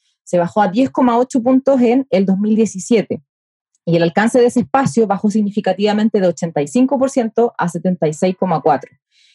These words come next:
Y, y además un cambio que se registra y que es bien interesante, tiene que ver con que ese descenso es particularmente agudo entre las personas más jóvenes y las personas con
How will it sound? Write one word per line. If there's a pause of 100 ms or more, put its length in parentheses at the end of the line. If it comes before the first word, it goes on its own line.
(140)
Y,
y
además
un
cambio
que
se
registra
y
que
es
bien
interesante, (380)
tiene
que
ver
con
que
ese
descenso
es
particularmente
agudo
entre
las
personas
más
jóvenes
y
las
personas
con